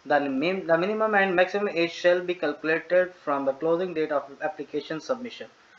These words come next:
ठीक है, ये application क्लोज, आप इसको calculate कर लीजिएगा अपनी एज। किसी भी Google पे आप search करेंगे तो आप age calculator के हिसाब से आप अपनी उसमें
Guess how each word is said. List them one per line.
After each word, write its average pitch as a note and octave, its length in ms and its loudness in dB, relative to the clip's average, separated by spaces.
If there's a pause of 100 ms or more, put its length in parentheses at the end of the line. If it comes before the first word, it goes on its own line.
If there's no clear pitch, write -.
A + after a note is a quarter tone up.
(240)
ठीक C#3 160 -4
है, E3 60 2
ये E3+ 120 4
application D#3+ 560 -4
क्लोज, D3+ 260 -2
आप D3+ 300 4
इसको - 160 -6
calculate D3 420 0
कर F3+ 100 4
लीजिएगा F#3 260 2
अपनी F3 200 -2
एज। D#3+ 180 -6 (2250)
किसी F3+ 240 -2
भी F3 200 -4
Google E3 300 4
पे E3+ 60 4
आप D#3 160 8
search D#3+ 260 -4
करेंगे E3 340 -4
तो D#3+ 140 -4
आप C#3+ 240 0
age D3 140 -4
calculator D3+ 360 -2
के D#3+ 100 -6
हिसाब C#3 280 2
से C#3 160 -4
आप B2+ 220 -2
अपनी C3 240 -6
उसमें D3+ 320 -6